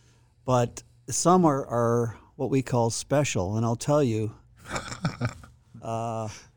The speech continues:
Stu Poirier, or, or, um, uh, massage therapist, great friend and, you know, great massage therapist, probably the best in the business for a lot of years, worked in,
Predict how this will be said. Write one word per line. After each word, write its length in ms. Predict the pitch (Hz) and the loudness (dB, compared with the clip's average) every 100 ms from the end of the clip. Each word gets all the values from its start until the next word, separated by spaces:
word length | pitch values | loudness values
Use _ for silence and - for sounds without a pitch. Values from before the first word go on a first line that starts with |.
| _ - - _ _ _ _ _ | _ -20 -20 _ _ _ _ _
Stu 300 | - 175 180 | -4 -2 -2
Poirier, 580 | 151 151 151 127 120 | 0 2 2 0 -2
or, 300 | 127 117 113 - | -2 -2 -2 -4
or, 400 | - 110 110 107 | -6 -2 -2 -2
um, 320 | 104 104 107 - - - - _ _ _ - - - | -2 -4 -6 -10 -20 -20 -20 _ _ _ -16 -16 -14
uh, 300 | - 110 110 107 | -6 -4 -2 -2
massage 440 | 113 - 127 135 | -2 2 2 2
therapist, 560 | - 107 110 120 - - | -2 -2 -2 -6 -8 -2
great 240 | 131 131 | 0 0
friend 420 | - 120 120 117 | -2 0 2 2
and, 600 | 110 104 104 98 - - - - | 0 0 -2 -4 -10 -18 -20 -20
you 100 | 110 | -16
know, 60 | 101 | -12
great 340 | 110 127 135 123 | -2 2 2 2
massage 460 | 110 - 107 113 | -2 0 0 0
therapist, 420 | - 101 101 120 - | -2 -4 -4 -6 -4
probably 220 | 123 113 | -2 0
the 80 | 98 | 0
best 280 | 110 110 | -2 -2
in 60 | 113 | -4
the 60 | 101 | -2
business 360 | 117 120 107 | 0 0 -2
for 120 | - | -4
a 40 | 110 | -4
lot 200 | 107 110 | 0 0
of 60 | |
years, 220 | 110 117 113 | 0 -2 0
worked 280 | 120 120 | -2 0
in, 160 | 117 101 | -2 -2